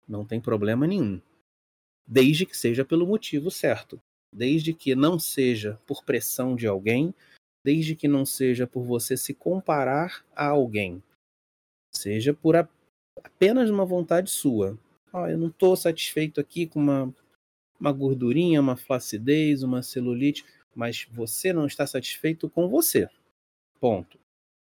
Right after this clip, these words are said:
Então, se você tá procurando uma pessoa pelo motivo correto, você vai buscar profissionais que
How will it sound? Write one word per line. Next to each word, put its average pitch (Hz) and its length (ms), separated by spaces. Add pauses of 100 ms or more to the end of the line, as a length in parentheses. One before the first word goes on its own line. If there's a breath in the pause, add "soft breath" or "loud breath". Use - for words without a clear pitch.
(180)
Então, 202 140
se - 100
você 208 220
tá 226 160
procurando 202 400
uma 185 80
pessoa 139 440 (240)
pelo 180 200
motivo 160 380
correto, 110 640 (1160)
você 330 320
vai 123 300 (180)
buscar 139 580 (380)
profissionais 139 1000 (420)
que 160 880